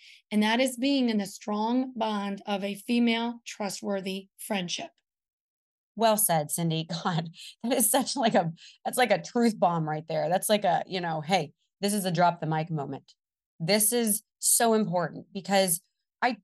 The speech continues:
Speaker 2: I do think that as women, we really are looking for good, strong, you know, trustworthy friendships within work and without, and outside of work.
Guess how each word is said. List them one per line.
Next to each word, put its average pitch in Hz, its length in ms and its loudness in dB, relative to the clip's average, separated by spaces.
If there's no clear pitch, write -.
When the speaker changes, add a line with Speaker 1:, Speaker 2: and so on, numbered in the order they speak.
Speaker 2:
I 302 100 -2
do 262 280 0
think 220 340 0
that 185 120 2
as 170 140 0
women, 196 580 -2
we 285 120 -2
really 240 420 2
are 196 200 2
looking 190 360 -4
for 165 200 -10
good, 196 380 0
strong, 180 720 -2
you 185 100 -2
know, 170 200 0
trustworthy 196 720 -2
friendships 160 760 -2
within 330 440 2
work 311 260 2
and 285 100 0
without, 226 460 0
and 240 140 0
outside 214 420 2
of 151 80 -2
work. 143 280 -4